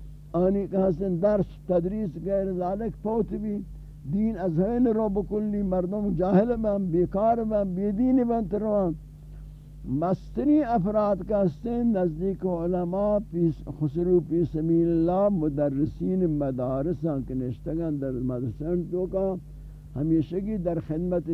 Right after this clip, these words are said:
دینا مشغولاً۔ مردمانی فرزندان آکا ہستن اصلاح کنند، آیا چونکہ آدم اڈ کنا، انسان اڈ کنا، چمی لہذا مدرسہ و علماء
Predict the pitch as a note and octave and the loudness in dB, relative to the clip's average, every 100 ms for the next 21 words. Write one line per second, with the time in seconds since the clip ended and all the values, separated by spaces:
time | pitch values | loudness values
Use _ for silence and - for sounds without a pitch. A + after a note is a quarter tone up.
0 | D3 F3 G3 F3+ D3+ D3 E3+ - F#3+ A3+ | -2 -2 -2 -2 -2 -2 -2 -4 -4 -2
1 | A3+ A3+ A#3 - - - - - - - | 0 0 -2 -6 -12 -16 -16 -18 -18 -16
2 | - D3 F3 F3 F3+ F#3+ G3+ G3+ G3 F#3+ | -4 2 2 2 0 0 0 2 0 0
3 | - - - - - F#3+ G3 F3 G3+ G#3 | -4 -12 -18 -8 -2 2 2 2 0 0
4 | A#3 B3 A#3 G#3 D#3+ G3+ G3 - G#3 F#3 | 0 0 2 0 0 2 2 0 -2 -2
5 | - F#3 F#3+ F3 F#3+ G3+ G3+ G#3 G3 D#3 | -2 -2 0 0 0 -2 0 0 0 -2
6 | G3+ G#3+ G#3+ G#3+ - - - - - - | -2 0 0 -2 -6 -14 -16 -16 -12 -4
7 | F#3+ A3 D#3+ - F3 G3 A#3+ B3+ G3+ G#3 | 0 0 -2 -2 0 2 2 2 2 2
8 | G3 F3+ F3 D#3+ D#3 D3 E3+ - G#3 A#3 | 4 4 4 2 2 0 -2 2 2 2
9 | A3 G#3 F3+ F#3+ F#3 F3 D3+ D3 G#3+ G3+ | 2 0 0 -2 -2 -2 -4 -4 -4 0
10 | F#3+ F#3 F#3 F3 F3 F3 F3+ E3+ G3 A3+ | 0 0 0 -2 -2 -2 -2 -2 -2 -2
11 | G3 F#3 G#3 G#3+ A3+ | -2 -2 -2 0 -2